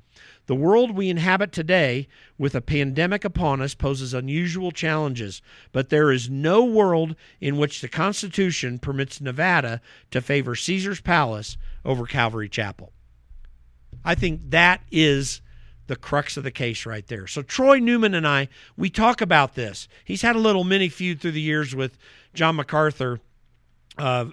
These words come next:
uh, who has a church, major church in Los Angeles. Well, John MacArthur is taking a lot of heat because he and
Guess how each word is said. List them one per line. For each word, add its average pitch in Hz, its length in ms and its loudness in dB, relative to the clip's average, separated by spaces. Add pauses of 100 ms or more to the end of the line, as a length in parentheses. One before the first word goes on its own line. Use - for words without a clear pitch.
uh, 131 200 -8
who 139 100 -4
has 139 180 -4
a 117 40 -14
church, 139 480 -6 (260)
major 139 500 0 (100)
church - 500 -4 (400)
in 147 240 -4
Los 135 300 -4
Angeles. 170 380 -4
Well, 139 140 -4
John 127 220 -2
MacArthur 143 580 0 (380)
is 143 160 -8
taking 139 280 -2
a 120 60 -8
lot 147 220 0
of 131 100 -2
heat 240 240 0
because 147 400 -4
he 214 500 -6
and 147 360 -4